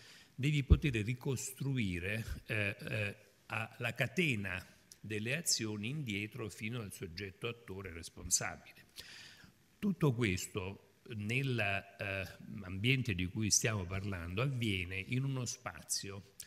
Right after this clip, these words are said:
che è un ircocervo, non corrispondente a nessuno degli spazi che noi conosciamo. Non è lo spazio terrestre, non è lo spazio,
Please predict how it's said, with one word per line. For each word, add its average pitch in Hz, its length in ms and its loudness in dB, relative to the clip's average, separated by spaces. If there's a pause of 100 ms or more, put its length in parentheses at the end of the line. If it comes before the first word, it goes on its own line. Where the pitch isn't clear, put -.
(340)
che 143 360 4
è 143 180 4
un 139 200 2
ircocervo, 92 1000 2 (280)
non 151 440 2
corrispondente 123 1000 -2
a 113 60 -6
nessuno 127 560 -2
degli 87 240 -6
spazi 85 480 -2
che 90 80 -6
noi 87 160 -4
conosciamo. 87 600 -12 (760)
Non 123 240 0
è 131 320 6
lo 113 160 -2
spazio 107 840 2
terrestre, 117 720 12
non 95 200 -4
è 113 240 0
lo 107 100 -8
spazio, - 840 0